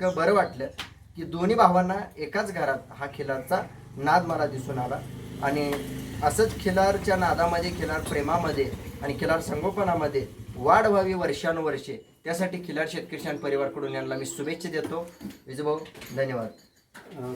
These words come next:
Speaker 2: तुम्हाला पण आमच्या इकडं आल्यात, आमच्या गुराची सर्व पाहणी केली आणि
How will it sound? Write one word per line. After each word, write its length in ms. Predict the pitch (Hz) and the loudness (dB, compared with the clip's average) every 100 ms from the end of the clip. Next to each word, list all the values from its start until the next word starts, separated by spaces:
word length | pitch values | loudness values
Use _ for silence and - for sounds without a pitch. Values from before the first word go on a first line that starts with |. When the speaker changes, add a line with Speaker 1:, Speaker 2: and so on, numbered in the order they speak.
| - | -8
Speaker 2:
तुम्हाला 280 | 143 151 147 | -4 -2 -2
पण 280 | 147 160 160 | -4 -4 -2
आमच्या 320 | 156 147 147 | -4 -4 -8
इकडं 180 | 147 147 | -4 -4
आल्यात, 340 | 147 147 143 | -4 -6 -6
आमच्या 260 | 143 143 139 | -8 -6 -6
गुराची 460 | 151 151 135 143 | -2 -2 -4 -6
सर्व 260 | 131 143 139 | -6 -6 -6
पाहणी 320 | 147 139 135 | -4 -2 -2
केली 360 | 131 139 127 127 - _ _ _ _ - | -4 -6 -2 -4 -6 _ _ _ _ -18
आणि 920 | 123 123 135 135 135 131 131 131 - | -8 -4 -2 -2 -4 -6 -10 -12 -16